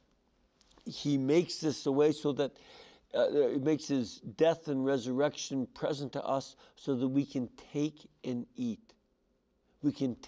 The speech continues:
take and drink and enter into this mystery. And he cleanses our consciences through it. He enters into the deepest part of our human existence.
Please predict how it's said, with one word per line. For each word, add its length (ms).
take 360
and 220
drink 400
and 160
enter 360
into 320
this 340
mystery. 520
And 180
he 100
cleanses 920
our 240
consciences 1120
through 140
it. 60
He 280
enters 460
into 300
the 140
deepest 640
part 460
of 480
our 240
human 460
existence. 920